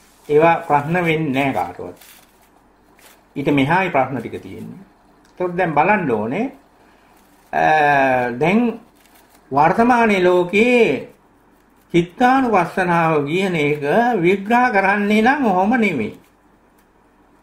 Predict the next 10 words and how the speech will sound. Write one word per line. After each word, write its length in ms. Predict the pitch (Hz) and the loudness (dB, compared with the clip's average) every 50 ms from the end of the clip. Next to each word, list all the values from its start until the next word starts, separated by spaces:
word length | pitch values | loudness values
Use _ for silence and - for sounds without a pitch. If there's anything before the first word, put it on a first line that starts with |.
| _ _ _ _ _ _ _ _ _ _ _ _ _ _ _ _ _ _ _ _ - | _ _ _ _ _ _ _ _ _ _ _ _ _ _ _ _ _ _ _ _ -8
මේ 360 | 185 190 190 175 - - - _ | -6 -6 -6 -6 -10 -14 -16 _
එන්නේ 380 | _ - 180 208 226 233 226 220 | _ -2 0 2 4 4 4 4
ඒකට 300 | 226 233 226 240 247 240 254 | 4 4 2 0 0 2 2
අමාරු 500 | 247 214 185 190 214 220 226 226 226 202 | 2 2 2 2 2 2 2 2 4 4
වැටෙන 320 | 190 190 185 202 208 233 | 4 2 2 2 2 2
ගොඩක් 380 | 247 220 196 170 160 147 151 - | 2 2 4 4 2 2 2 0
අය. 140 | 139 143 139 | 0 0 0
දැන් 200 | 151 156 147 139 | 0 -2 -2 -2
සමාජයේ 500 | 147 147 151 160 160 165 165 160 156 143 | -2 -2 -2 0 0 0 0 0 0 2
ගත්තම 420 | 143 151 147 147 - 135 165 202 | 2 0 0 -2 -4 -4 -4 -2